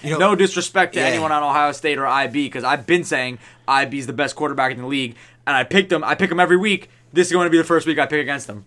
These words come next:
Speaker 1: Yeah, I, um, I didn't even, like, like, obviously I know Justin's on the team, but I, when we were just talking about the game, I feel like we didn't even really talk about him, really. Justin is, go-, is, he, when he comes back in the summer, he's gonna be a top three pick in
Speaker 2: Yeah.
Speaker 1: the league. More than likely, unless the talent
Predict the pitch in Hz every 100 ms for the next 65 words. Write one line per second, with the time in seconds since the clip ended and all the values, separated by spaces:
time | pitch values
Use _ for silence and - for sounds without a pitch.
0 | - 131 113 101 98 117 120 123 123 120
1 | 113 110 - - _ 110 139 175 190 170
2 | 135 101 - 107 98 - _ - 110 117
3 | 127 120 120 110 110 104 98 101 104 95
4 | 113 113 117 - 120 127 117 127 143 127
5 | - 139 131 123 104 113 123 104 120 110
6 | 123 123 113 107 113 104 85 - 110 117
7 | 135 139 156 170 165 175 190 196 - -
8 | - - 196 233 196 135 160 139 139 117
9 | - _ _ _ - 147 160 196 202 139
10 | 160 165 143 143 147 160 160 - 147 139
11 | 143 139 131 135 120 113 104 98 - _
12 | - 139 120 98 82 _ - 160 180 160
13 | 135 131 147 156 165 - 143 139 131